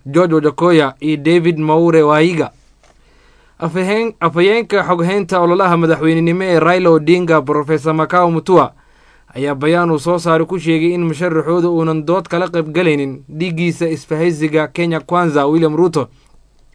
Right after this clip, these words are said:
Mutua ayaa Ruto ku eedeynaya inuu doonayo inuu diiradda doodda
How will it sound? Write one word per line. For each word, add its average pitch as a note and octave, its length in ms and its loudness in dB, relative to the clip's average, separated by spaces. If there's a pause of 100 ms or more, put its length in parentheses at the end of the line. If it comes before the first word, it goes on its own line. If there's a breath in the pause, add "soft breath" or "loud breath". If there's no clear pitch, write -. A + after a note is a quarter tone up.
(720 soft breath)
Mutua D#3+ 400 0
ayaa D#3 200 2
Ruto E3+ 340 0
ku F#3 120 -4
eedeynaya E3 560 0
inuu E3 200 0
doonayo D3+ 520 0
inuu D#3 180 0
diiradda D#3 420 0
doodda D#3+ 440 0